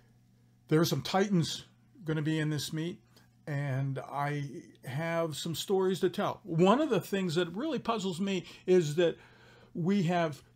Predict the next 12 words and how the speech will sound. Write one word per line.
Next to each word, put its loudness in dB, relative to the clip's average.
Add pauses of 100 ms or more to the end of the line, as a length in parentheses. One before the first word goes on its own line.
triple 0
A 0 (240)
for -2
the 2
bigger 6
schools, 0
double 4
A 2
for -8
the -2
smaller -2
schools, -2